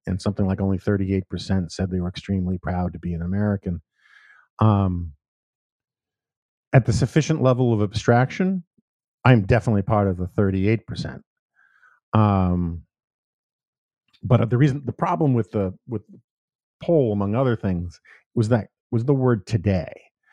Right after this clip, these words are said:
because what it does is it, it conjures, um, people to think about, "Okay, what's going on in America right now?" Um, and that puts you in a sort of a political framework and a cultural framework and a contingent framework on the moment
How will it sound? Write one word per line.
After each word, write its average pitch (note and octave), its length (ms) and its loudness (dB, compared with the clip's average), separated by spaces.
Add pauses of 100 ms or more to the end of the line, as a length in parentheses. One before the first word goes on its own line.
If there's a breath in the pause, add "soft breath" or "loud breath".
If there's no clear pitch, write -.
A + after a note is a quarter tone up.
(320 loud breath)
because A2 300 2
what A#2 120 0
it G#2 100 -4
does C#3 260 2
is G2+ 220 -4
it, F#2+ 140 -8
it A#2 200 -4
conjures, A#2 840 0 (800)
um, F2 540 2 (600 soft breath)
people A#2+ 280 4
to G#2 120 -2
think A#2+ 200 0
about, G2 220 0
"Okay, C3+ 140 8
what's A#2+ 180 6
going B2+ 200 6
on A#2+ 180 6
in A2 60 4
America G#2+ 420 4
right F#2+ 340 0
now?" F#2 480 -4 (640 soft breath)
Um, F2 680 2 (640)
and G2+ 360 2
that A#2+ 200 0
puts - 220 -2
you A#2+ 80 4
in G#2+ 80 2
a F2+ 40 -2
sort G2 160 -2
of F2 60 -10
a - 60 -14
political D3 480 -2
framework B2 560 -2
and D#2+ 100 -6
a - 20 -6
cultural C#3+ 400 -2
framework G#2+ 600 -2
and E2+ 80 -4
a D#2+ 40 -8
contingent A#2+ 520 -2
framework G2+ 460 -2
on F2+ 120 -4
the E2+ 60 -6
moment A#2 540 0